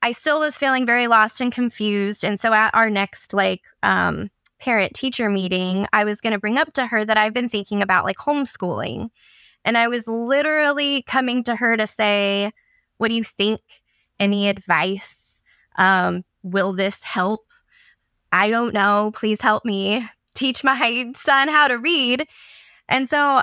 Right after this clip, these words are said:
at this meeting, I told her, "Hey, so I'm thinking about, like, pulling him out of school and homeschooling. Like, what do you think?" And the response, um, that I received was,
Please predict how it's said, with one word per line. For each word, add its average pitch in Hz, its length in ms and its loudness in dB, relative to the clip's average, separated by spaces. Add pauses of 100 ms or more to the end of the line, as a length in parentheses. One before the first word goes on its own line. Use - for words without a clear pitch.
at 254 160 4
this 262 180 -4
meeting, 285 280 0
I 240 80 0
told 262 240 -2
her, 254 100 0
"Hey, 311 220 -2
so 277 180 0
I'm 277 140 2
thinking 285 340 -4
about, 262 220 4
like, 233 160 -4
pulling 240 300 -2
him 247 120 0
out 226 140 4
of 214 40 -4
school 214 240 -4
and 208 80 -4
homeschooling. 233 600 -2
Like, 202 220 0
what 214 100 0
do 196 60 -6
you 196 100 -4
think?" 359 400 -2 (1400)
And 254 380 2
the 240 160 -2
response, 202 580 2 (540)
um, 226 220 4
that 220 120 0
I 208 120 4
received 180 880 -4
was, 208 720 0